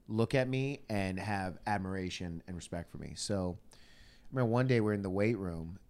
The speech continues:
and I was just being silly, and my football coach came up to me, and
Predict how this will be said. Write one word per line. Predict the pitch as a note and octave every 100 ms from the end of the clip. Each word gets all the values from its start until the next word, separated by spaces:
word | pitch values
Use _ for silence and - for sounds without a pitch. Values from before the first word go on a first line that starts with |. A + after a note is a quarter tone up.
| -
and | F#2+ F#2+ F2+ F2+ -
I | G#2
was | G#2 F#2+
just | E2+
being | G2+ F2+
silly, | - - G#2 F2+ D#2 F2 - - - - - - _ -
and | G#2
my | F#2+
football | B2+ - G#2+
coach | F2+ E2+ - - - - - -
came | - F#2+
up | F#2 -
to | G2
me, | E2 D#2 - - - - - -
and | F2+ F2 E2+ D#2+